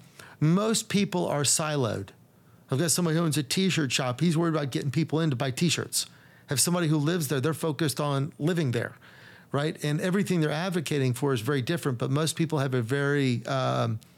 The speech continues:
articulate position that they come from, and you respect that, and there's a balancing act you've gotta play with. So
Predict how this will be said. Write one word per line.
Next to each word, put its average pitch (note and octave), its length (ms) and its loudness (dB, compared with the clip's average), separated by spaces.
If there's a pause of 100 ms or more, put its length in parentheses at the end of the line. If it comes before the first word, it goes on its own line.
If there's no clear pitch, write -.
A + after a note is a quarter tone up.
(300)
articulate D3 720 -2
position C3 600 2
that B2 120 0
they A#2+ 100 -4
come C#3 260 -2
from, F#3 420 -2 (560)
and D3+ 240 2
you D#3 100 4
respect C#3+ 460 0
that, C#3+ 180 -2
and D3 80 0
there's C3 140 0
a C#3 60 -2
balancing C3+ 580 -2
act A#2 240 -2
you've A2+ 80 -2
gotta A2+ 200 -2
play C#3 260 -2
with. G2+ 260 -2 (420)
So C#3 360 0